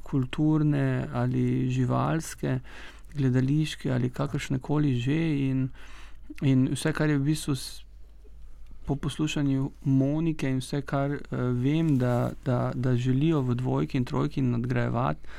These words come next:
je v bistvu grajenje, eh, nje, Apofenije kot, kot, kot, eh, osebe, kot avtonomne,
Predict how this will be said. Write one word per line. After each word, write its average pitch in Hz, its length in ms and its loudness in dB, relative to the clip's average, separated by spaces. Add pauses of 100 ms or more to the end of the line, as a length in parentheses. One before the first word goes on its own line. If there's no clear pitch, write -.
(340)
je 135 100 4
v 127 60 2
bistvu 139 320 0
grajenje, 131 720 4
eh, 120 160 0 (640)
nje, 143 560 6 (500)
Apofenije 135 840 2
kot, 127 340 -4
kot, 127 380 -4
kot, - 400 -4 (440)
eh, 131 240 0
osebe, 139 520 0
kot 127 240 -6
avtonomne, 135 840 4